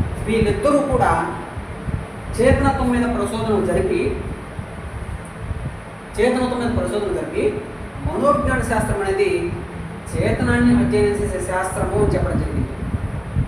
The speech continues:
మనోవిజ్ఞాన శాస్త్రం అనేది చేతనత్వాన్ని అధ్యయనం చేసే శాస్త్రం అని చెప్పడం జరిగింది. ఎవరు చెప్పారు అంటే విలియం జేమ్స్, విలియం వూంట్, వీళ్ళిద్దరూ కూడా చేతనత్వం మీద పరిశోధనలు జరిపి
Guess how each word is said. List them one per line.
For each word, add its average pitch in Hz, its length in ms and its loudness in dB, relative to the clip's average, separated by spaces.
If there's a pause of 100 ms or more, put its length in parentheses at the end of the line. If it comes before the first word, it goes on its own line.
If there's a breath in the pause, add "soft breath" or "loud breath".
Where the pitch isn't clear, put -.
(460)
మనోవిజ్ఞాన 214 380 2
శాస్త్రం - 340 0
అనేది - 340 -2 (480)
చేతనత్వాన్ని 233 720 0
అధ్యయనం 208 360 2
చేసే - 320 0
శాస్త్రం 175 400 -2
అని 170 220 0 (580)
చెప్పడం 196 240 -2
జరిగింది. 139 280 -4 (360)
ఎవరు 240 260 0
చెప్పారు 233 340 0
అంటే 175 460 -2 (340)
విలియం 220 500 2
జేమ్స్, 208 380 0 (920)
విలియం 240 560 2
వూంట్, 185 380 0 (380)
వీళ్ళిద్దరూ 180 420 0
కూడా - 640 -2 (380)
చేతనత్వం 254 600 2
మీద 233 180 4
పరిశోధనలు 214 560 -2
జరిపి - 520 0